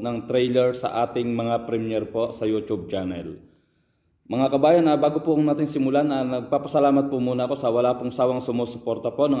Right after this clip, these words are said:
aking channel. Maraming, maraming salamat po sa inyong lahat. Mabuhay po kayong lahat. At mabilis ang shoutout po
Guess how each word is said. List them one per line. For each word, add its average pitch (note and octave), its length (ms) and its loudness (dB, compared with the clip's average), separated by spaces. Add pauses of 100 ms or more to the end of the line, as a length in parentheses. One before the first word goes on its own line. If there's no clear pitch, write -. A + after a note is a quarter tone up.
aking A2+ 240 -4
channel. A#2 640 -4
Maraming, C3 480 4
maraming B2+ 480 2
salamat A#2+ 480 -2
po A#2+ 80 -6
sa - 80 -6
inyong A2 240 -4
lahat. A2 320 0
Mabuhay D#3 400 4
po D#3+ 160 -2
kayong C3 240 0
lahat. G2+ 240 -4 (400)
At - 160 -4
mabilis E3+ 480 6
ang E3+ 80 2
shoutout D#3+ 480 0
po - 400 0